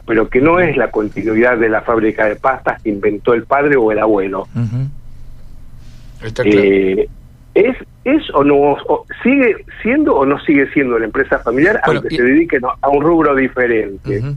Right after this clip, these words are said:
Speaker 1: Es una pregunta, ¿no? Ya, para mí está abierta.
Speaker 2: Y ese, y ese es, claro, claro, y ese, y ese es uno de los grandes desafíos que tiene, que tiene el futuro de estas empresas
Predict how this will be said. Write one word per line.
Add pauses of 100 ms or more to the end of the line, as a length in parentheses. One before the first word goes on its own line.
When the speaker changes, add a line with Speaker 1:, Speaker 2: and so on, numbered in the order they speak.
(100)
Speaker 1:
Es
una
pregunta,
¿no?
Ya,
para
mí
está
abierta.
Speaker 2:
Y
ese,
y
ese
es,
claro,
claro,
y
ese,
y
ese
es
uno
de
los
grandes
desafíos
que
tiene,
que
tiene
el
futuro
de
estas
empresas